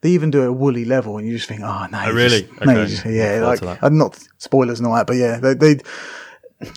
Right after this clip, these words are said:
Speaker 1: it's, it, it's not gonna blow your mind, but
Speaker 2: Uh-huh.
Speaker 1: it will just give you a nice hug.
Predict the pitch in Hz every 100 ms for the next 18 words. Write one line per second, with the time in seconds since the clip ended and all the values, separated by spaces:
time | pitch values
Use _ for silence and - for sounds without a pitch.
0 | - - 208 - - 190 - 185 - 185
1 | 185 185 185 185 190 185 - - _ -
2 | 143 131 131 147 135 143 - 127 131 131
3 | 127 120 113